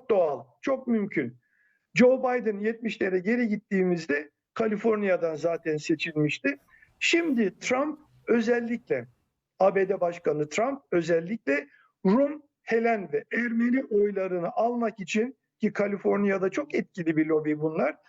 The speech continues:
danışmanları tarafından yönlendiriliyor ki bu kesin.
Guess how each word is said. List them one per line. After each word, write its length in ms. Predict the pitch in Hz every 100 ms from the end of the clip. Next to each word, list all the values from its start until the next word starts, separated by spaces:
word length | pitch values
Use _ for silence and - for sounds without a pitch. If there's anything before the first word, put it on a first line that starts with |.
| _ _
danışmanları 800 | 233 247 247 233 220 220 214 214
tarafından 680 | 202 185 180 180 185 247 269 - _ -
yönlendiriliyor 960 | 196 220 214 202 190 190 185 175 202
ki 160 | - 220
bu 100 | 226
kesin. 460 | - 214 - 165